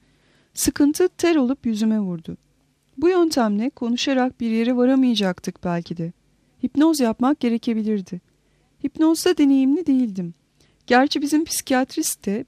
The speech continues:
beyin cerrahı da bunu önermemişti. Öyleyse dinamik mi yaklaşmak lazımdı? Karanlık. Tam karanlık değil. Kolunu kıpırdatamıyor. Bellek yitimine uğrayanlar en önce en ilk anılarını hatırlarlarmış.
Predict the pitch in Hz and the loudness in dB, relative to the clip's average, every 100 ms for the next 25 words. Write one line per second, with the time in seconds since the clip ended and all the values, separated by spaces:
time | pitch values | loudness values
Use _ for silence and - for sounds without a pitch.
0 | - 240 294 269 233 220 226 247 196 233 | -2 2 2 2 0 0 0 -2 -2 -2
1 | 233 254 233 233 233 214 180 170 - - | -2 0 0 0 0 -2 -2 -4 -6 -6
2 | 175 _ _ _ - 254 294 311 - 302 | -12 _ _ _ -2 0 2 0 0 -2
3 | - 226 247 392 370 311 240 - 208 - | 0 0 0 -2 -2 0 0 -2 -4 -2
4 | 208 202 185 175 175 175 170 175 _ _ | -4 -4 -4 -4 -4 -6 -8 -12 _ _
5 | - 220 208 208 185 - _ _ _ _ | -6 -2 0 0 -4 -8 _ _ _ _
6 | _ - 330 381 349 262 233 285 - 240 | _ -2 2 2 2 0 2 0 0 -4
7 | 208 175 _ _ _ - 240 240 320 285 | -4 -6 _ _ _ -4 0 2 0 0
8 | 262 233 233 - 214 185 170 - _ _ | -2 0 0 0 -2 -2 -6 -12 _ _
9 | _ _ - 254 277 370 294 - 240 226 | _ _ -2 0 0 0 -2 -4 -2 -2
10 | 214 190 185 175 180 247 302 _ _ - | -4 -4 -4 -4 -2 -2 -4 _ _ -2
11 | 269 330 311 233 240 269 - 269 294 349 | 2 2 2 0 -2 -4 -4 0 2 0
12 | 254 240 220 202 196 190 - 185 175 175 | -2 -2 -2 -2 -2 -4 -4 -6 -4 -4
13 | 170 170 165 170 - | -4 -4 -6 -8 -12